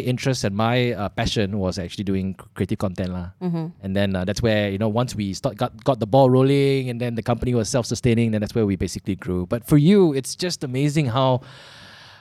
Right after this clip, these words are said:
Speaker 1: again lah, you know, from one person who is, like, you know, so scared to pinjam five thousand, who is doing eight million to ten million sales, uh, today. I mean, like, for anyone who wants to start, like, uh, okay,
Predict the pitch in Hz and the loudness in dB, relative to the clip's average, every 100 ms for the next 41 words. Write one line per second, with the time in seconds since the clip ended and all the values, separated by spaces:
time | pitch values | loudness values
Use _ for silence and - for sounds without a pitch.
0 | _ _ 180 240 247 220 156 160 190 208 | _ _ 0 4 6 6 4 4 4 2
1 | - - _ 139 135 180 170 151 175 170 | -4 -14 _ 2 4 4 4 4 2 4
2 | 139 123 120 127 113 120 139 139 147 - | 4 2 2 0 0 2 2 2 0 0
3 | 143 117 123 120 131 120 127 120 110 117 | -2 0 -2 2 2 4 2 4 2 2
4 | 110 101 104 120 123 120 113 110 113 101 | 2 2 2 0 0 0 2 2 0 -2
5 | 120 117 107 110 - 113 104 90 82 - | -2 0 0 0 0 2 2 0 -6 -14
6 | _ _ - - 101 87 92 117 110 101 | _ _ -20 -8 -6 -6 -2 0 0 0
7 | 101 92 104 110 110 98 95 _ _ _ | -4 -6 -4 -2 0 -2 -4 _ _ _
8 | _ - 151 170 247 220 202 180 127 127 | _ -2 2 2 4 4 4 2 0 0
9 | 147 - 107 - 135 - - _ _ _ | -2 -2 -6 0 0 0 -12 _ _ _
10 | _ _ _ _ 113 101 - 117 104 92 | _ _ _ _ 0 0 -2 -4 -2 -4
11 | - - 123 | -6 -4 -4